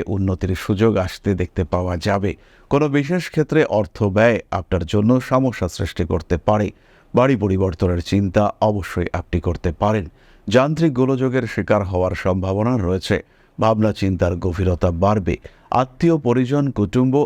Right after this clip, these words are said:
এদের সঙ্গে বা এদের কারণে কিছুটা সমস্যায় পড়তে পারেন। অক্টোবর মাসে শতভিসা নক্ষত্রের রেসপন্সিবিলিটি বাড়ছে, লোনে জড়িয়ে পড়তে পারেন। শরীরের নিম্নাঙ্গে ব্যথা, যন্ত্রণা কষ্ট দিতে পারে। লটারিতে কিছু টাকা পাওয়ার সম্ভাবনা রয়েছে, চেষ্টা করতে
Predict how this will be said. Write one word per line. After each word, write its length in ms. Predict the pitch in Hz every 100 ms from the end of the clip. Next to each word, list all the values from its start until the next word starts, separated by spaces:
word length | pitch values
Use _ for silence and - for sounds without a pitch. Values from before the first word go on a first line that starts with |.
| -
এদের 260 | 95 98 95
সঙ্গে 380 | - 107 110 143
বা 140 | 117 -
এদের 280 | 98 98 95
কারণে 400 | - 98 107 117 110 - _ _
কিছুটা 260 | 135 135 131
সমস্যায় 560 | - 90 87 - 90 85
পড়তে 280 | 87 - 87
পারেন। 360 | - 101 104 82 - _ _ -
অক্টোবর 520 | 135 - - 208 208
মাসে 320 | 170 165 175 185
শতভিসা 540 | 151 123 147 139 143 123
নক্ষত্রের 560 | 107 - 117 131 143 117
রেসপন্সিবিলিটি 840 | 107 - 113 110 107 104 98 98
বাড়ছে, 420 | 87 110 113 - 107
লোনে 320 | 120 156 151
জড়িয়ে 320 | 110 101 98 95
পড়তে 240 | 95 -
পারেন। 320 | - 117 123 87 _ _ _
শরীরের 440 | - 147 143 139 127
নিম্নাঙ্গে 600 | 101 117 139 165 165 170 165
ব্যথা, 480 | 147 104 - - 110
যন্ত্রণা 580 | 82 92 98 - 120 -
কষ্ট 260 | - 85 - 90
দিতে 260 | 87 87
পারে। 300 | 80 107 110 - - _ 110
লটারিতে 460 | 117 123 135 127 117
কিছু 200 | 101 101
টাকা 280 | 98 98 98
পাওয়ার 280 | 90 90
সম্ভাবনা 520 | 87 92 92 90 95 90
রয়েছে, 280 | 98 90 160
চেষ্টা 340 | 113 101 - 95
করতে 280 | 92 -